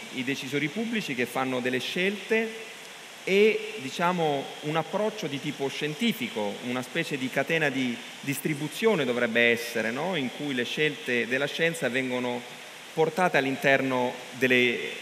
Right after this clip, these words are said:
della, del Parlamento. Ecco, quanto è forte, mi verrebbe da dire, il, questo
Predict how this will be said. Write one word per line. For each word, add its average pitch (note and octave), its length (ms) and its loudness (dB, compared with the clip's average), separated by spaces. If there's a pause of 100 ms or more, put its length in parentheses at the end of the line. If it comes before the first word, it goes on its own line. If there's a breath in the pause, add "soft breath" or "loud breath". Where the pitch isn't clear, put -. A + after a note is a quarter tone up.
(180)
della, A2+ 480 2 (840)
del C#3+ 180 6
Parlamento. A2 840 -2 (800)
Ecco, F3 420 0 (1300)
quanto A#3 340 0
è A3+ 60 2
forte, F3 540 2
mi B2 120 0
verrebbe B2 400 4
da B2 120 4
dire, A#2+ 540 2 (460)
il, A2+ 720 0 (480)
questo C3 480 0